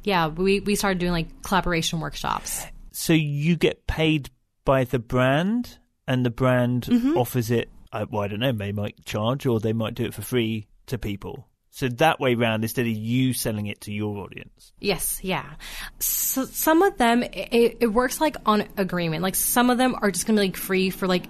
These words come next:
Speaker 1: everyone. It's just, like, more exposure, um, and it, it, it's just, like, we're doing it from, like, the goodness of our hearts, because at the end of the day, I love to still teach and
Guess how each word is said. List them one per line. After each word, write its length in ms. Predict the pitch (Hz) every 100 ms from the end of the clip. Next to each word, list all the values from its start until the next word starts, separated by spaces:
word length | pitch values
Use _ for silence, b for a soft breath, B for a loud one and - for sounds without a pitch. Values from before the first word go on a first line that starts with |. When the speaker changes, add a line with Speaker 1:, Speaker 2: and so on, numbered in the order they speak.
| 202
Speaker 1:
everyone. 400 | 175 180 180 175
It's 120 | 170
just, 180 | 190 160
like, 200 | 180 165 B B -
more 220 | 214 196
exposure, 720 | 190 - 180 175 170 180 175 170 B B
um, 300 | - 160 160 165
and 200 | 180 175 - - - 220
it, 280 | 214 214
it, 100 | 202 -
it's 120 | 208
just, 120 | 220
like, 120 | 208 190
we're 60 |
doing 220 | 185 180 180
it 100 | 170
from, 60 | 175
like, 80 |
the 160 | 170 160 - -
goodness 320 | 185 175 170
of 80 | 160
our 100 | 160
hearts, 240 | 147 156
because 280 | 175 180 165 135 - - - -
at 140 | 190
the 140 | 202 -
end 120 | 202
of 60 | 196
the 80 | 175
day, 240 | 165 165
I 120 | 160 170
love 180 | 160
to 100 | -
still 200 | - 160
teach 360 | 156 151 151 156
and 260 | 156 151